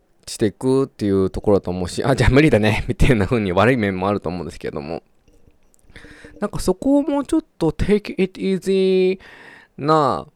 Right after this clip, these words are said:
この風潮を日本のこの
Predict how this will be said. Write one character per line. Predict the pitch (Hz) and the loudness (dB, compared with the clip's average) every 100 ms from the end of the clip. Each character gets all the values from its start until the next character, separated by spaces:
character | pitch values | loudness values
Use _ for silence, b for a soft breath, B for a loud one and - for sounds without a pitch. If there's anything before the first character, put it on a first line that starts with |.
| _ _ - | _ _ -8
こ | 120 | -4
の | 107 | -2
風 | - 160 160 | 0 -2 -2
潮 | - 170 170 214 220 156 | -2 0 0 2 6 6
を | |
日 | 110 110 | 4 0
本 | 135 131 139 156 | 0 -2 -2 -2
の | 196 147 85 - | -2 -2 -4 -10
こ | - 110 | -8 -4
の | 104 104 98 | -2 -2 -4